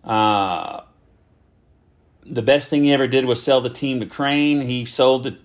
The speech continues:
he bought the team for, like, a hundred and eleven million and sold it for six hundred million.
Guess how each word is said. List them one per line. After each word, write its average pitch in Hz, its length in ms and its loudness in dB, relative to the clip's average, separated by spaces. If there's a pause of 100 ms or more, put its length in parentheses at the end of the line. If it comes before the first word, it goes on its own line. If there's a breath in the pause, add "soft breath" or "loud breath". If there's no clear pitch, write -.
he 123 100 -4
bought 147 220 0
the 147 80 -12
team 165 260 -4
for, 147 100 -2
like, 123 180 -2
a 107 80 -4
hundred 135 680 0 (160)
and 110 140 -4
eleven 123 400 0
million 143 380 2
and 123 100 -6
sold 139 240 2
it 127 60 -8
for 98 100 -6
six - 380 -8
hundred 143 220 -2
million. 143 560 -2